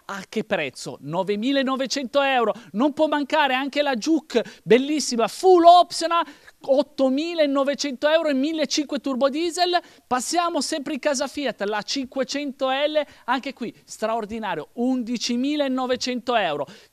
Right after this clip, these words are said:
sempre con zero anticipo, assicurazione e manutenzione inclusa nella rata.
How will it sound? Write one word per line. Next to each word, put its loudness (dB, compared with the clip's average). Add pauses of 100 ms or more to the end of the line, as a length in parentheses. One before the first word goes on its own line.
(100)
sempre -4
con -8
zero -2
anticipo, -8
assicurazione -4
e -2
manutenzione -4
inclusa -2
nella 0
rata. -2